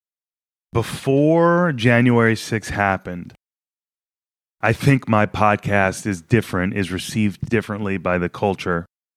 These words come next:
by culture, if that makes any sense even, in the, in the culture at large, the political culture here,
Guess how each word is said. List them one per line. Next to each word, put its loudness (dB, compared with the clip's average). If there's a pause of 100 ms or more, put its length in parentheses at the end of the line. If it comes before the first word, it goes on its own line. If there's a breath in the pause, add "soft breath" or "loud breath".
(320)
by 0
culture, -2 (120)
if -10
that -6
makes -6
any -4
sense -8
even, -8 (140)
in 0
the, 0 (100)
in -2
the 0 (880)
culture 2
at 2
large, 4
the -10
political -2
culture -2
here, -2